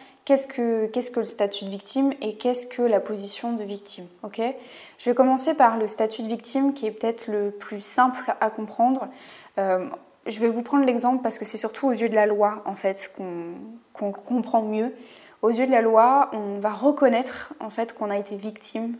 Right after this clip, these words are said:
d'un abus, d'une, de violence, d'un inceste, de viol, et cetera. Vous avez été victime, euh, d'une agression quelconque, en fait, une agression, je vais parler d'agression de manière générale, d'accord ?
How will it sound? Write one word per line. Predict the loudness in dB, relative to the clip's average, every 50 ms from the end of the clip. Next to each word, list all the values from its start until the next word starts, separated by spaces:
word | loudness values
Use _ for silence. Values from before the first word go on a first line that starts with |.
| -6 -4
d'un | -2 -2 -2 -2
abus, | -4 -4 -4 -6 -6 -6 -8 -8
d'une, | -8 -8 -8 -10 -10 -12 -14 -14 -16 -16 -16 -14
de | -14 -12 -10 -10
violence, | -8 -4 -2 0 0 0 0 0 -4 -6 -10 -14 -18 -20 -20 -20 -20 -20 -20 -20 -20 -20 _ _
d'un | -6 -4 -4
inceste, | -6 -8 -8 -6 -4 -2 -2 -2 -4 -10 -16 -14 -14
de | -12 -12 -12 -12
viol, | -12 -6 -2 -2 -2 -2 -2
et | -6
cetera. | -8 -10 -12 -12 -12 -12 -6 -4 -2 -2 -2 -2 -4 -6 -10
Vous | -10 -10 -10 -8 -6 -6
avez | -4 -4 -6
été | -8 -10 -10 -10
victime, | -10 -10 -12 -10 -8 -8 -6 -6
euh, | -6 -6 -8 -10 -14 -18 -20 _ _ _ -20 _ _ _ _ -12
d'une | -10 -8 -4 -4
agression | -4 -4 -4 -6 -6 -8 -8 -8 -6 -6 -6 -4
quelconque, | -2 -2 -4 -4 -4 -6 -6 -6 -6
en | -8 -10
fait, | -8 -10 -10 -10 -10 -8
une | -6
agression, | -6 -6 -6 -8 -10 -10 -10 -10 -10 -10 -12 -8
je | -4 -4
vais | 0
parler | 0 0 0 2 2
d'agression | 4 4 4 2 0 -4 -4 -4 -4
de | -4
manière | -4 -6 -6 -8 -10
générale, | -10 -10 -10 -8 -4 -4 -4 -2 -4
d'accord ? | -6 -2 -2 -2 -2